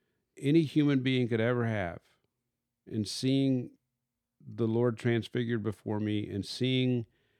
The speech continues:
and hearing the Father pronounce, "This is my Son in whom I'm well pleased." And what Peter is saying is, is that the Word of God is more sure than even that experience.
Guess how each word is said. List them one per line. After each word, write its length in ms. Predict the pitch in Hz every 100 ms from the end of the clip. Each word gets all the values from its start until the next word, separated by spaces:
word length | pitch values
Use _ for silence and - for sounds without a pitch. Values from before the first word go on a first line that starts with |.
| _
and 120 | - 92
hearing 760 | 90 135 139 135 127 120 - - _ _ _ 110 131 170 277
the 180 | 151 104
Father 460 | - 117 110 117 107
pronounce, 680 | - 107 107 104 95 - -
"This 240 | 110 110 -
is 120 | 107
my 180 | 107 104
Son 380 | - 104 104
in 120 | 101 92
whom 200 | 104 101
I'm 180 | 95
well 220 | 98 107 107
pleased." 560 | - 104 98 95 92 _ _ _ _ _ _ -
And 200 | 101 98
what 260 | 104 95 -
Peter 340 | 127 143 147
is 140 | 131
saying 480 | - 107 107 107 101
is, 340 | 98 98 92 95
is 220 | 92 92
that 220 | 95 90
the 80 | 90
Word 340 | 92 101 120
of 160 | 127 107
God 480 | 104 92 92 90 -
is 280 | 95 90 92
more 520 | 98 98 95 95 98
sure 600 | - - 113 107 104 92
than 220 | 92 92
even 400 | 82 104 101 98 90
that 220 | 87 90
experience. 960 | - - - 107 98 80 - - -